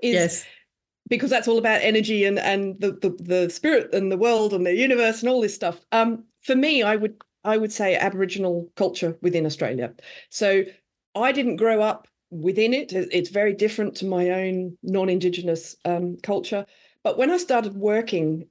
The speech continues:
Speaker 1: uh, as an adult, I worked a lot for the National Parks and Wildlife Service. And uh, I was doing heritage management, but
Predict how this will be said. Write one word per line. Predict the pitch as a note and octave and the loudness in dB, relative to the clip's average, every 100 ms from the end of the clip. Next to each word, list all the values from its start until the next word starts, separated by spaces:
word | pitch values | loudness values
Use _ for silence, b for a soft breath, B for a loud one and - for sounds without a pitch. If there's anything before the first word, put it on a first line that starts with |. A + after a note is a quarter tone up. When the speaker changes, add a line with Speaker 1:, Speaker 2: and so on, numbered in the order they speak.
| - | -4
Speaker 1:
uh, | E3+ F3+ | -4 -2
as | F3+ | -4
an | F3 | -2
adult, | B3+ C4+ C#3+ | 0 0 0
I | - | 0
worked | G3+ A3 A3 | 0 0 -2
a | A#3 | -2
lot | F#3 - | -2 -2
for | - F#3+ F3+ F3 | -4 -2 0 -2
the | G3 | -2
National | G3 F#3 F3+ | -6 -6 -6
Parks | E3 - | -6 -6
and | F3+ | -4
Wildlife | A3 C4+ C#3 | -2 -2 -4
Service. | - - - - _ F3+ | -4 -6 -8 -16 _ -2
And | F3+ F3+ F3+ F3+ - _ _ - | 0 2 0 -2 -10 _ _ -2
uh, | F3 E3+ E3 D#3+ | 0 2 0 0
I | |
was | F3+ F3 | -2 -2
doing | F#3 | -2
heritage | F3 F#3+ F3+ F3 - | -2 -2 -2 -6 -4
management, | F#3 G#3 G3+ F3 - - B B B B _ E3+ | -2 -2 -2 -6 -8 -10 B B B B _ -4
but | - A3 - | 0 0 -4